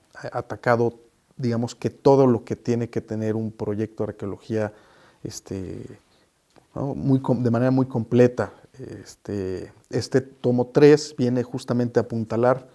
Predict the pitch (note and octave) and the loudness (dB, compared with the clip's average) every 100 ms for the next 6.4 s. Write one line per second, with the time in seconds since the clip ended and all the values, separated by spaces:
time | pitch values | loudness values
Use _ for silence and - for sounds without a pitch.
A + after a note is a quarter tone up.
0 | _ _ _ A2 A#2+ - A#2+ A#2 A2+ - | _ _ _ -6 -6 -2 -2 0 -2 0
1 | B2 B2 - E3 F#3+ - _ _ _ _ | 0 0 2 2 0 -8 _ _ _ _
2 | _ _ C#3 A#2+ A2+ A2 A2 A2 A2+ A2 | _ _ -4 0 0 2 2 0 0 0
3 | A#2+ - - A2 A#2+ A#2 A#2+ A#2+ A#2+ - | -2 -2 -4 -4 -2 2 4 4 0 -8
4 | C#3+ A2 - - G#2 A#2+ A#2 - - - | -10 -10 -10 -10 -8 -6 -6 -8 -14 -6
5 | C3 C#3 C3 C3+ C3+ A2+ A#2 A#2 A#2 - | 0 2 2 -2 -4 -6 -4 -4 -6 -10
6 | - A2 G#2+ | -10 -10 -10